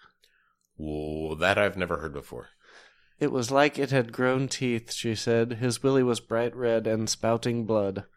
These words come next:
Speaker 1: What?
Speaker 2: I guess the, oh, okay, the mesh. No, wasn't that. Well, what the hell was it?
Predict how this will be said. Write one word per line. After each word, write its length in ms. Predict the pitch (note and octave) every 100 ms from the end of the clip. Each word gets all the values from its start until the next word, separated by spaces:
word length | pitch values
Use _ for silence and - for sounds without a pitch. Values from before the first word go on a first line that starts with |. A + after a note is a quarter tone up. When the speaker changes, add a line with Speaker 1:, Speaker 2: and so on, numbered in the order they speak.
| _ -
Speaker 1:
What? 460 | - - - - - _ _ _ _ _ _ _ _ _ _ _ _ _ _ _
Speaker 2:
I 80 | B2+
guess 280 | B2+ D3+ -
the, 160 | - -
oh, 560 | C#3+ D#3+ F3 D#3 B2+ G#2 - _ _
okay, 440 | B2 B2 C3 G#2+ A2
the 160 | A2+
mesh. 760 | A2+ A#2 C3 C#3 A2+ - - - _ _ _ _ _ _ _ -
No, 320 | A#2+ A#2 A#2 B2 _ _ _ - - _ _ _
wasn't 400 | - A#2+ A#2+ A2+
that. 340 | A#2 A#2+ A#2+ A2+ - _ _ _ _ _ _ _ _ _ _ _ _ _
Well, 140 | - A#2+
what 180 | C3 -
the 60 |
hell 200 | B2+ C#3
was 260 | C3 C3+ C3
it? 160 | A#2